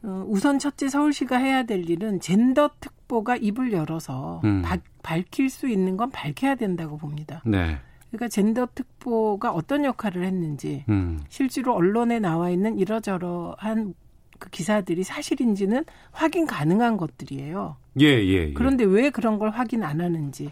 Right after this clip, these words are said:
Speaker 2: 어.
Speaker 1: 그 부분 되게 답답했습니다.
Speaker 2: 예.
Speaker 1: 그다음에 두 번째는 기자들이 질문, 질문만 하면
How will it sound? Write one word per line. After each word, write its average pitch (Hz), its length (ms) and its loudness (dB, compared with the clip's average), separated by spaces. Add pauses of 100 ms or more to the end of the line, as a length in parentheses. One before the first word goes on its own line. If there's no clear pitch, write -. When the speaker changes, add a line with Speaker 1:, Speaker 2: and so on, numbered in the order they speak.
Speaker 2:
어. 104 220 4
Speaker 1:
그 190 80 4
부분 208 280 -2
되게 170 220 -2
답답했습니다. 160 1080 -6
Speaker 2:
예. 95 440 2
Speaker 1:
그다음에 226 340 0
두 214 160 -2
번째는 226 560 2 (380)
기자들이 254 540 2
질문, 277 640 2
질문만 277 720 4
하면 190 400 2